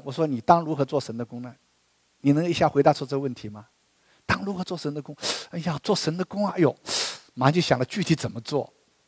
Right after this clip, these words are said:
啊，你能会把这段经文拿出来啊？啊，就是说，“凡所行的都不要发怨言起争论”，这也是做神的工，对不对？可是这里面具体教导太多了，对不对？你要行善啊，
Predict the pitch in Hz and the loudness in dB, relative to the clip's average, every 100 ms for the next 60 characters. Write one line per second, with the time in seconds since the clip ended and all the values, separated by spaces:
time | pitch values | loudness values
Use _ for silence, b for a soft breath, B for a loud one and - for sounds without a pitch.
0 | _ _ _ - 131 113 104 98 _ _ | _ _ _ -12 -6 -4 -6 -12 _ _
1 | _ _ _ _ _ - 165 185 233 220 | _ _ _ _ _ 4 8 10 12 10
2 | 151 226 208 175 196 180 143 147 - 135 | 8 6 6 8 6 6 8 6 8 6
3 | 113 - 127 113 104 - - 131 127 117 | 6 4 4 4 -4 -14 -2 2 2 6
4 | 185 180 170 175 175 170 165 208 175 156 | 4 4 8 12 12 12 10 10 10 8
5 | 160 175 165 170 165 147 143 143 143 131 | 8 8 10 10 10 10 6 6 6 6
6 | 123 113 139 131 120 b b b - 233 | 0 0 4 4 2 b b b 10 12
7 | 160 170 196 160 165 165 160 156 156 196 | 12 10 8 8 10 10 10 10 12 12
8 | 175 165 B B - 226 254 339 294 226 | 10 4 B B 10 12 12 8 8 6
9 | - 285 190 262 226 220 - 208 127 135 | 4 2 6 10 10 8 8 6 6 4
10 | 127 - _ _ _ _ _ - 180 175 | 2 0 _ _ _ _ _ 4 6 8
11 | 160 170 _ _ 175 214 - 165 196 220 | 6 4 _ _ 4 6 6 4 4 4
12 | 190 160 | 4 0